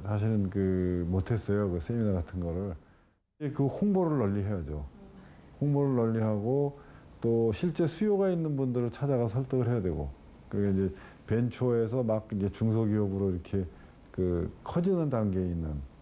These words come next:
어, 그래서 자금 흐름 관리가 필요한데 많거든요. 많은데 그 사실은 이제 좀 여러 가지 이유로 주저주저하는데 그렇게 신입사원 한 명 쓸 연봉으로 한다 그러면 환영할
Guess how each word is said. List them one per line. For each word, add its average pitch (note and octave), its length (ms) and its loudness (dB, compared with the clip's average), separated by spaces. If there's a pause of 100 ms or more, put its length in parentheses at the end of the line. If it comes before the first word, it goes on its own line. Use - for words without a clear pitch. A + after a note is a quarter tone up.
(480)
어, E2 240 -6
그래서 E2 180 -2
자금 G#2 360 2
흐름 G#2+ 180 2
관리가 F#2 380 0
필요한데 G#2+ 600 0 (380)
많거든요. G#2 640 0 (180)
많은데 B2+ 640 2 (600)
그 G2+ 720 2 (200)
사실은 A#2+ 560 0
이제 G#2+ 240 0
좀 G2+ 340 2 (100)
여러 G#2+ 200 4
가지 A2 240 2
이유로 G#2 400 0
주저주저하는데 G#2 720 0
그렇게 A#2 300 0 (380)
신입사원 D#3+ 600 0
한 D3+ 140 2
명 C3+ 240 2
쓸 C#3 340 0
연봉으로 A2+ 480 2
한다 A2 220 0
그러면 G#2+ 280 2
환영할 C3+ 600 0